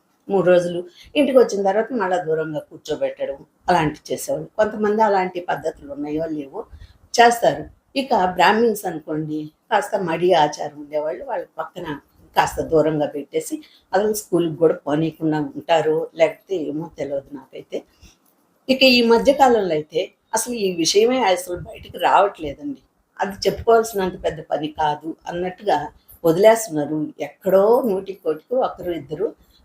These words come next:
ఫంక్షన్స్ చేసుకుంటున్నారు. ఎందుకు అందరికీ చెప్పుకోవడము? అది, ఆ, ఇట్లాగా అమ్మాయి మెచ్యూర్ అయిందని పిలుచుకోవడాలు, పెద్దగా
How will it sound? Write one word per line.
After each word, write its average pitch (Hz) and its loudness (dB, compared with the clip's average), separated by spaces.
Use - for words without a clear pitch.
ఫంక్షన్స్ 208 4
చేసుకుంటున్నారు. 147 -4
ఎందుకు 202 0
అందరికీ 170 -4
చెప్పుకోవడము? 151 -4
అది, 143 -2
ఆ, 156 -6
ఇట్లాగా 180 2
అమ్మాయి 160 -2
మెచ్యూర్ 151 -4
అయిందని 147 -6
పిలుచుకోవడాలు, 151 -4
పెద్దగా - -2